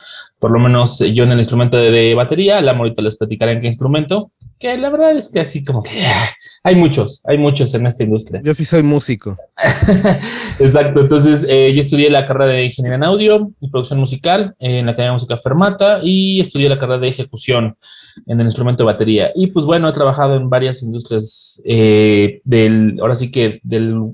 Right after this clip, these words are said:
Speaker 1: streaming, de los eventos en vivo,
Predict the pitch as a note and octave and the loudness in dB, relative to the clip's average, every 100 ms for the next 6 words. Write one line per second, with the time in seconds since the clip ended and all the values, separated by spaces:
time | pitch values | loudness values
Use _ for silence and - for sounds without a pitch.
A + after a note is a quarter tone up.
0 | - - - D3 D#3+ E3+ E3+ E3+ E3 - | -14 -18 -4 0 2 2 2 0 -2 -8
1 | - - - - _ A2+ A2+ G#2+ A#2+ A#2 | -20 -20 -20 -20 _ 0 0 2 0 0
2 | - G#2+ B2 D3+ C#3+ C#3 C#3 C3+ C3+ | -2 -2 0 -2 0 2 4 4 2